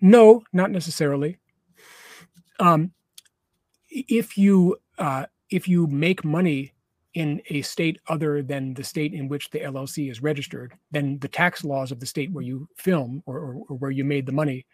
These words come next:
um, are, are more likely to apply. Um, so you won't, even if you have a Delaware L L C, which, you know, a lot of people choose because of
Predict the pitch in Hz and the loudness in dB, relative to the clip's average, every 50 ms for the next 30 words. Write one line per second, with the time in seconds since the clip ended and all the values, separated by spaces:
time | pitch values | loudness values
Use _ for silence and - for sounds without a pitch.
0 | _ _ _ _ - 160 139 127 135 175 _ _ _ _ _ _ - - 165 156 | _ _ _ _ -12 -10 -8 -6 -8 -8 _ _ _ _ _ _ -6 -2 -2 0
1 | 147 151 151 - - 196 156 143 160 165 160 151 151 143 143 135 - 156 120 - | 0 -2 -4 -4 -4 -2 0 2 4 4 4 4 2 0 -2 -2 -4 -6 -6 -4
2 | 147 135 120 - - 170 165 123 101 - - - _ _ _ _ _ _ _ _ | -4 -6 -6 -6 -4 -4 -2 -2 -2 -6 -10 -18 _ _ _ _ _ _ _ _
3 | _ _ _ - - 151 139 143 - - 156 151 151 151 160 170 170 - - _ | _ _ _ -10 -6 -6 -4 -4 -4 -4 -2 0 0 0 0 0 -2 -2 -6 _
4 | _ _ _ - 175 170 180 170 156 170 156 135 156 147 147 139 131 147 151 160 | _ _ _ -4 0 0 2 2 2 0 -2 -2 -2 -4 -6 -4 -2 -2 0 0
5 | 156 147 151 139 135 135 185 139 135 131 123 120 120 - - 127 113 110 113 - | 0 0 -2 -2 -4 -6 -8 -8 -6 -6 -8 -8 -10 -10 -10 -10 -12 -12 -16 -18
6 | _ _ _ _ - 151 135 - - 143 139 135 143 143 139 147 143 139 131 - | _ _ _ _ -10 -10 -10 -6 -6 -6 -4 -4 -4 -2 0 -2 -2 -2 -4 -6
7 | 147 143 - 143 131 180 175 170 156 143 139 131 110 - 139 - - 143 131 123 | -8 -8 -8 -8 -10 -6 -4 -2 -2 -2 -2 -4 -8 -10 -14 -10 -8 -10 -10 -8
8 | 131 135 123 120 | -10 -12 -12 -12